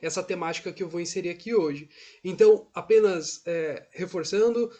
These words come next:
participem pelo chat, mandem suas dúvidas, suas contribuições, suas sugestões de temas pra gente tá trabalhando aqui também. É sempre muito importante estabelecer essa troca com vocês.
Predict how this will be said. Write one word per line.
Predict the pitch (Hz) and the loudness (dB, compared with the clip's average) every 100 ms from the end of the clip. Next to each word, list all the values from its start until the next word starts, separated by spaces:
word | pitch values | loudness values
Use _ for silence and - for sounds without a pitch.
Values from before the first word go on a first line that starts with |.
| _ - | _ -2
participem | 233 - 190 233 233 226 208 | -2 -2 -8 -6 -4 -2 -2
pelo | 196 202 175 | 0 -2 -2
chat, | - 185 202 214 214 | -4 -2 -2 -4 -6
mandem | 180 190 214 202 190 | -4 2 2 2 -4
suas | - 202 180 156 151 | -6 -2 -2 -2 -2
dúvidas, | 208 185 175 175 170 | -6 -4 -4 -4 -6
suas | - 185 165 | -8 -8 -8
contribuições, | - 175 165 147 143 - 190 196 185 160 | -8 -8 -10 -12 -12 -6 -2 0 -2 -4
suas | - 160 | -6 -6
sugestões | 202 202 196 - - 196 190 147 | -2 0 0 -2 -4 -2 -2 -6
de | 143 - | -14 -12
temas | 170 185 180 160 | -6 -4 -4 -6
pra | - 151 | -8 -8
gente | 160 - | -10 -8
tá | 160 | -8
trabalhando | 160 147 147 165 | -6 -6 -6 -6
aqui | 151 175 | -8 -12
também. | 175 151 160 196 220 208 - - - | -10 -8 -2 -2 -2 -8 -18 -20 -8
É | 160 | -4
sempre | 202 180 | -2 -4
muito | 190 185 | -8 -6
importante | 208 196 180 175 175 | -6 -4 -4 -4 -6
estabelecer | - 185 170 165 180 | -6 -8 -8 -8 -8
essa | 160 165 | -6 -6
troca | 165 160 180 175 | -2 -2 -2 -6
com | 170 | -10
vocês. | 156 160 170 180 202 | -8 -6 -6 -6 -6